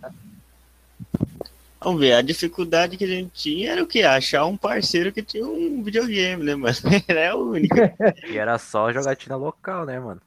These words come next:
Speaker 2: Sempre
Speaker 3: Online,
Speaker 2: tinha.
Speaker 3: esquece.
Speaker 2: Não.
Speaker 3: Nem existia, na real.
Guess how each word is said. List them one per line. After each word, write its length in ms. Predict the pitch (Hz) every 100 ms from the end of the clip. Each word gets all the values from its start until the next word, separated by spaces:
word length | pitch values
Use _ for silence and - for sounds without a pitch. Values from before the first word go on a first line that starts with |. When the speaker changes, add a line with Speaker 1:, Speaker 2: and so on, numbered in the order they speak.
| _
Speaker 2:
Sempre 380 | _ - 98 135
Speaker 3:
Online, 280 | 98 95 107
Speaker 2:
tinha. 80 |
Speaker 3:
esquece. 640 | 131 - 156 147 - - _ _ _ _
Speaker 2:
Não. 420 | 107 107 107 107 92 _
Speaker 3:
Nem 120 | 95 104
existia, 560 | 135 - - 156 147 107 107 _ _
na 100 | 107
real. 280 | 98 98 120